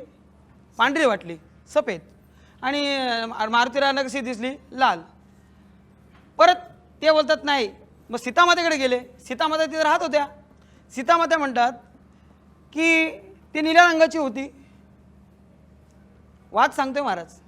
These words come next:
ती निळ्या रंगाची होती. मला सांगा, हे सगळे हा वाद घेऊन कुठे गेले? प्रभूंकडे गेले. आणि प्रभू भगवंताकडे गेले, शंकराकडे गेल्यानंतर सांगितलं की महाराज, अं, सीतामाता म्हणतात फुलं,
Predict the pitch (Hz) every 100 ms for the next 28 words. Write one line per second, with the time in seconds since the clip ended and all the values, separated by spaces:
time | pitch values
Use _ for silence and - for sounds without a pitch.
0 | _ _ 349 370 370 370 339 320 320 320
1 | 339 381 320 254 220 262 - - _ _
2 | _ _ - 339 349 320 302 320 294 320
3 | - - - 254 311 294 285 240 240 220
4 | 233 - - - _ _ _ 247 302 269
5 | 254 269 - - - _ _ - _ -
6 | 220 247 285 285 262 247 190 165 - _
7 | _ _ _ _ _ - 226 269 247 254
8 | 294 294 523 185 202 233 277 277 277 277
9 | 240 262 233 226 240 254 247 202 208 247
10 | 233 196 208 - - _ _ _ - 214
11 | 269 320 240 196 - _ _ _ - 320
12 | 277 330 294 302 294 262 240 226 214 233
13 | 294 294 294 294 277 294 226 254 285